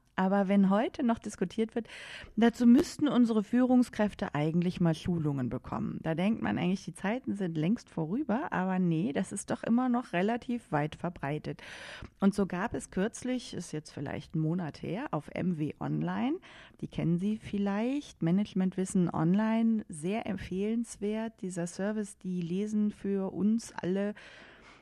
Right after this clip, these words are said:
Wirtschaftszeitschriften und erstellen dazu Zusammenfassungen, Abstracts, Empfehlungen und so weiter.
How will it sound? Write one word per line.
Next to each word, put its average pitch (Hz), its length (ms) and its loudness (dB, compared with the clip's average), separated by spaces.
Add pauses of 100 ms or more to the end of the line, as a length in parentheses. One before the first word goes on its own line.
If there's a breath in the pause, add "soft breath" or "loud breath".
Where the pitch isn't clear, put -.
(120)
Wirtschaftszeitschriften 180 1120 -2
und 160 280 2
erstellen 160 500 0
dazu 151 460 -4
Zusammenfassungen, 175 960 4
Abstracts, - 640 -4
Empfehlungen 165 720 2
und - 120 -2
so 151 160 -4
weiter. 202 420 0